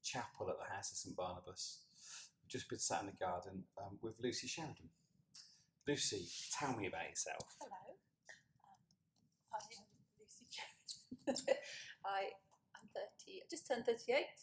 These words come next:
Speaker 2: two days
Speaker 1: Hey.
Speaker 2: ago.
Speaker 1: Happy birthday.
Speaker 2: Uh, thank you. And, um, I grew up in Surrey, um, in Kimberley, um, and then went to,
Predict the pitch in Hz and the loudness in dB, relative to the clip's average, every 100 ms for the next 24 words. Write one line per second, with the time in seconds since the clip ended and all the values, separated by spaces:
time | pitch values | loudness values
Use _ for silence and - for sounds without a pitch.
0 | - - - 240 226 - - 220 254 339 | -6 0 4 6 6 4 2 2 -2 -4
1 | 403 _ - - - 180 - 113 - - | -10 _ -20 -6 -2 0 0 -4 -6 -14
2 | - - - - - _ _ - _ - | -14 -18 -20 -20 -20 _ _ -20 _ -20
3 | 202 - - - _ _ _ _ _ _ | -20 -20 -20 -20 _ _ _ _ _ _
4 | 415 415 _ _ - - - _ - _ | -20 -20 _ _ -10 -10 -14 _ -20 _
5 | _ _ _ _ _ _ _ _ _ - | _ _ _ _ _ _ _ _ _ -20
6 | _ _ _ _ - - - - _ _ | _ _ _ _ -20 -18 -18 -20 _ _
7 | _ _ - - - _ _ _ _ _ | _ _ -20 -20 -20 _ _ _ _ _
8 | _ - - - - - - - - _ | _ -14 -12 -12 -14 -18 -10 -10 -10 _
9 | _ - _ - - _ - - - - | _ -20 _ -20 -20 _ -20 -20 -20 -4
10 | - - - _ _ _ - 196 196 - | -4 -4 -12 _ _ _ -20 -18 -20 -20
11 | _ - - | _ -14 -12